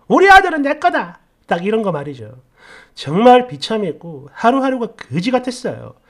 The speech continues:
그래서 결국 이혼했고 지금은 뭐 날아갈 것 같습니다. 너무 좋아요. 육 번. 저랑 똑같은 시어머니를 만났군요.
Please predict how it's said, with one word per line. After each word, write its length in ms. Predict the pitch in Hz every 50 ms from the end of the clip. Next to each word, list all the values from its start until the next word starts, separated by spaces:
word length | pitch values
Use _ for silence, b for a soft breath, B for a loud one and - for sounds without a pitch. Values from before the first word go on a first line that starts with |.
| b b b b -
그래서 680 | - 269 294 330 311 311 285 269 247 165 135 123 - -
결국 360 | - 220 240 254 262 247 170
이혼했고 600 | 170 196 220 247 254 247 247 247 - 113 - - _ _
지금은 460 | - - 240 262 285 277 277 247 196
뭐 300 | 156 147 135 117 117 123
날아갈 400 | 143 202 247 294 311 302 269 247
것 100 | 247 247
같습니다. 720 | 233 240 240 - - 269 254 208 139 123 117 113 113 117 120 139
너무 260 | 143 135 143 175 214
좋아요. 500 | 202 240 233 240 247 208 123 110 110 - _ _ _ _ _ _ _ _ _ _ _ _ _ _ _ _ _ -
육 180 | 170 170 _
번. 280 | - 143 110 113 131 151 _ b b b b b b b b b b b _ -
저랑 400 | - 202 220 226 220 220 220 220
똑같은 400 | 240 247 254 262 269 262 262 269
시어머니를 680 | 262 - - 269 247 247 247 247 247 247 247 233 233 208
만났군요. 800 | 190 196 233 240 240 240 220 170 123 107 104 104 101 107 113